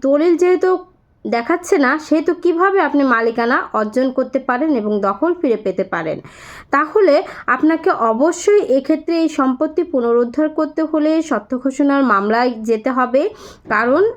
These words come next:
সর্বশেষ জরিপ বা রেকর্ডটি আপনার নামে নেই, আপনাদের পূর্বপুরুষের নামে নেই, এটি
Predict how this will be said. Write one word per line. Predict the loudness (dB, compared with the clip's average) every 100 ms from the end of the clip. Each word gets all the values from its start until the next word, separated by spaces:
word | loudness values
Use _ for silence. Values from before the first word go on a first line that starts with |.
| -8 -20 _
সর্বশেষ | -2 0 2 0 2 0 4
জরিপ | 4 4
বা | 2 2
রেকর্ডটি | 2 2 -2 0 0
আপনার | 0 -2 -2 0
নামে | 0 2 0 -2 -6 _ -6
নেই, | 0 0 0
আপনাদের | -2 -4 -2 0 0 0
পূর্বপুরুষের | -2 -2 -4 -4 -2 -2
নামে | 0 0 0
নেই, | 0 -4
এটি | -2 0 -2